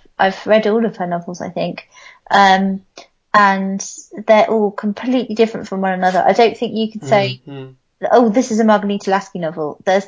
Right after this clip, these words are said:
Speaker 1: there's nothing that is a kind of, I find personally, um, that is a defining hallmark of her work. She's a really interesting novelist, in fact, in the way that she's able to be such a chameleon and write about all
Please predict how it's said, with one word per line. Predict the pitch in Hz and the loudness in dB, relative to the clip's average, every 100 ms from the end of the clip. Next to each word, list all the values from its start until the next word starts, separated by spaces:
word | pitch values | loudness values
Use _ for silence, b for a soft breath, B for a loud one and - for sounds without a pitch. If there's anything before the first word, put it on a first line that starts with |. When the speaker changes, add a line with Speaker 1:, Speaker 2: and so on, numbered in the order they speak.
| - | -2
Speaker 1:
there's | 208 | 0
nothing | 220 220 220 202 190 190 b b _ | 2 0 0 -4 -4 -10 b b _
that | 202 180 - | 2 2 2
is | 196 | -4
a | 190 | -4
kind | 196 208 | -6 -4
of, | 185 - | -4 0
I | 202 202 | 2 2
find | - 170 165 180 - | -2 -4 -6 -10 -4
personally, | 185 185 170 160 165 170 b b - | -4 -4 -8 -10 -10 -12 b b -4
um, | 180 180 180 180 - _ _ | 0 0 0 -8 -12 _ _
that | - 208 - - | -16 -4 -2 0
is | 196 | -2
a | 180 - | -2 -4
defining | 220 202 214 196 196 | -4 0 0 2 0
hallmark | 196 202 185 185 - | 0 0 0 -2 -4
of | 185 | -4
her | 202 | 0
work. | 185 185 - - | 4 4 2 -2
She's | 208 190 196 - - _ | -6 -6 -10 -20 -20 _
a | 196 | -4
really | 214 277 247 | 0 2 2
interesting | 254 247 - 208 | 0 -2 -6 -8
novelist, | 220 226 180 180 180 | -8 -8 -6 -6 -8
in | 180 | -2
fact, | 180 - - | 0 0 -2
in | 196 | -4
the | |
way | 190 196 | 2 2
that | 190 | 2
she's | 208 208 202 | -6 -6 -2
able | 196 196 | -2 -4
to | 196 | -8
be | - | -6
such | 208 - | -4 -4
a | - | -6
chameleon | 202 208 208 165 | -4 0 0 0
and | 165 180 | -2 -2
write | 196 - | 0 0
about | 196 185 127 - | 0 0 -2 -8
all | - 254 226 | 0 2 2